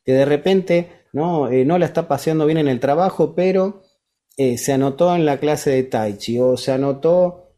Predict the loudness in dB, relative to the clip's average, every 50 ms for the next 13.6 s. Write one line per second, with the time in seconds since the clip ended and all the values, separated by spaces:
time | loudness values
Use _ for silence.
0 | _ -4 0 2 2 2 2 2 0 0 -2 0 0 0 0 0 0 0 2 2
1 | 2 0 0 0 -2 -2 -2 -2 -2 0 0 0 -2 -4 -4 -4 -4 -2 -2 -2
2 | 0 0 0 0 0 -2 -2 -2 -4 -4 -2 0 0 0 0 0 -2 -2 0 0
3 | 0 0 -2 -2 -2 -2 0 0 0 0 -2 -4 -6 -6 -4 -2 -2 0 0 0
4 | -2 -2 -2 -2 -4 -4 -8 _ _ _ _ _ _ _ _ -4 0 0 2 2
5 | 2 0 0 0 -2 -2 -2 -4 -6 -6 -6 -4 -2 0 0 0 2 0 0 -2
6 | -2 -4 -6 -6 -6 -4 -4 -4 -4 -4 -4 -4 -4 -2 -2 -2 -4 -4 -6 -6
7 | -4 -4 -6 -4 -4 -4 -4 -4 -2 -2 0 0 0 0 0 0 -2 -2 -6 -12
8 | -18 _ _ _ _ _ _ -10 -8 -8 -8 -10 -12 _ _ _ -6 -4 -4 -4
9 | -2 -4 -6 -4 -6 -8 -8 -6 -4 -4 -2 -2 -4 -6 -10 _ _ _ _ _
10 | _ -10 -6 -2 0 0 0 0 0 0 0 2 0 0 0 -2 -6 -6 -6 -6
11 | -4 -2 -2 0 0 0 -2 -2 -2 -2 -2 -2 -2 -2 -2 -4 -2 -4 -4 -2
12 | 0 0 0 0 0 -2 -2 -2 -4 -4 -4 -2 -2 -2 -2 -4 -4 -6 -8 -10
13 | -6 -6 -4 -2 -2 -2 0 -2 -2 -4 -6 -10